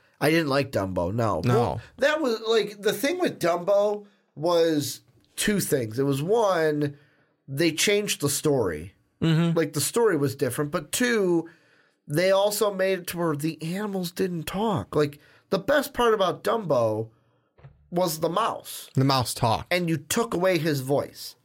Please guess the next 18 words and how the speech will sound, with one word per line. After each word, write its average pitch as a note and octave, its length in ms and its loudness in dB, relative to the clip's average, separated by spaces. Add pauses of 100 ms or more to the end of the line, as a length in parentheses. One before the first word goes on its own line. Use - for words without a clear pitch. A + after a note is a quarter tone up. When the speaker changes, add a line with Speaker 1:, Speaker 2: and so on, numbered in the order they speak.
(540)
Speaker 1:
You E3+ 140 2
took A#3 300 -2
away G#3 240 4
that F3+ 240 0
character E3 420 0
from B2 340 -4
me G2+ 200 -8
to A#2 80 -2
where C#3 140 0
it's C3 140 -6
like, C#3 160 0
"What? F3 460 -6
Like, F3 160 -6
this G#3 180 -10
is E3 120 -8
stupid." G3+ 560 -2 (100)
Speaker 2:
Yeah. C#3 340 2
Speaker 1:
Um, D3 540 0